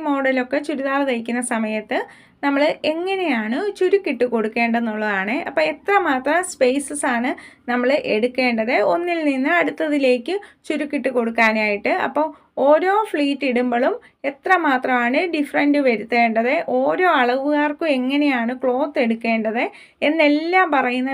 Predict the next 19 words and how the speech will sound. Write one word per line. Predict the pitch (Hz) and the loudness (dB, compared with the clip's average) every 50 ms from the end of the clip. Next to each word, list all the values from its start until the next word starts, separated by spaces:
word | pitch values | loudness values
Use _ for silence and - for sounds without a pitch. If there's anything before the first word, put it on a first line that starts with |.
| 262 247 | -2 -2
വീഡിയോയാണ്. | 240 233 254 262 262 247 226 208 208 233 262 262 | -2 -2 -2 -2 0 0 0 -2 -2 -2 -4 -2
അപ്പോൾ | 262 311 302 | -2 -2 -2
ഇതിൻ്റെ | 294 302 311 339 339 330 | -2 -4 -4 -4 -2 -2
തൊട്ട് | 302 302 302 - 403 370 349 | -2 -2 0 -2 -2 0 0
മുന്നേ | 302 277 277 277 285 294 285 269 | -2 -2 -2 -2 0 0 0 0
നമ്മൾ | 247 247 254 285 349 - - - _ _ _ | 0 0 0 0 -2 -2 -6 -16 _ _ _
ഫ്ലീറ്റ് | 277 277 285 277 269 277 | -2 0 0 0 0 0
ഇടുന്ന | 262 254 269 269 277 262 247 | 0 2 0 0 0 0 0
ഒരു | 240 247 277 262 254 | 0 0 -2 -2 -2
വീഡിയോ | 247 240 262 277 285 311 294 262 | -2 0 0 2 2 2 0 -2
ഇട്ടിട്ടുണ്ടായിരുന്നു. | 240 254 277 269 269 254 233 220 214 214 214 208 220 262 381 - - - - - _ - | -2 -4 -6 -4 -2 0 0 2 2 2 0 0 -2 -2 -4 -4 -6 -14 -20 -20 _ -8
അപ്പോൾ | - 233 269 269 254 247 | -4 0 2 2 4 4
അത് | 254 247 302 370 381 359 359 339 - - - 254 | 2 2 2 0 0 0 -2 -4 -2 2 4 4
ഒരു | 277 294 359 381 349 302 | 6 6 4 2 2 2
മോഡൽ, | 247 226 220 208 214 226 240 294 427 - - - - | 4 4 4 2 2 0 0 -2 -2 -4 -6 -4 -2
ആ, | 311 160 - - 294 | -2 -2 0 -2 0
ഇത് | 294 381 370 330 | 0 2 4 4
വേറൊരു | 285 277 294 311 302 285 233 262 277 254 | 6 6 6 4 4 4 4 2 2 0
ഡിഫറൻറ്റ് | 285 269 - 285 294 294 285 294 | 0 -2 0 0 2 4 4 4